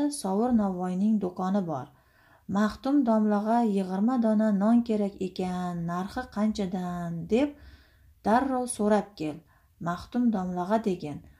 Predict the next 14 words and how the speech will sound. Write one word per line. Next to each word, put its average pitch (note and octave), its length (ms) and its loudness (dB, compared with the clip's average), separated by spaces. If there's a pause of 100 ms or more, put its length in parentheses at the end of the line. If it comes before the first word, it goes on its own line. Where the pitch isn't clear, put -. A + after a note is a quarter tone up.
(140)
arzon F#3 480 0
qilib A#3 320 -4
aytar F#3 340 -2 (120)
emishsiz, F#3+ 680 -2 (440)
puli G#3+ 240 4 (160)
naqd A3+ 300 0
emish", E3+ 420 -6
degin. D#3+ 280 -8 (460)
"Yangi G3+ 440 0
Mirzaboshining G3+ 1040 0 (120)
o'rdadan F3+ 540 -2 (100)
mehmonlari, F3 680 -4 (300)
mehmonlari F3 720 -4
kelar G#3 320 0